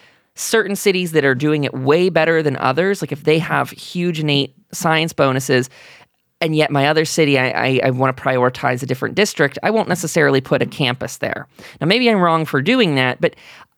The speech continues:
I, when I first, um, was reading up on, uh, the Civ six and, you know, all this stuff that was just trickling out before it launched, I was thinking that you would have that even to a higher degree,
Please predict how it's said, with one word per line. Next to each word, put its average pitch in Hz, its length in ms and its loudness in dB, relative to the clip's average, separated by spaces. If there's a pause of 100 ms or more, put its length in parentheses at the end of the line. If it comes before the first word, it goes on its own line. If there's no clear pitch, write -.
(160)
I, 214 320 0
when 185 140 0
I 254 80 -4
first, - 500 -2
um, 139 300 0
was 143 160 0
reading 160 320 0
up 135 120 -2
on, 135 360 -2
uh, - 120 -12 (240)
the 151 200 -6
Civ 156 200 0
six - 380 -2
and, 131 180 -2
you 131 80 0
know, 131 120 2
all 135 200 2
this 135 140 0
stuff - 240 -4
that - 100 -4
was 131 80 -4
just 135 200 -6
trickling 135 500 0
out 120 240 0
before 131 300 0
it - 160 -8
launched, 127 540 -2 (400)
I 220 200 2
was 320 160 0
thinking 170 360 -2
that 131 100 -2
you 151 140 2
would 135 120 2
have 139 300 -4
that - 180 -2
even 139 240 -2
to 131 120 2
a 127 40 0
higher 135 500 -2
degree, 127 580 0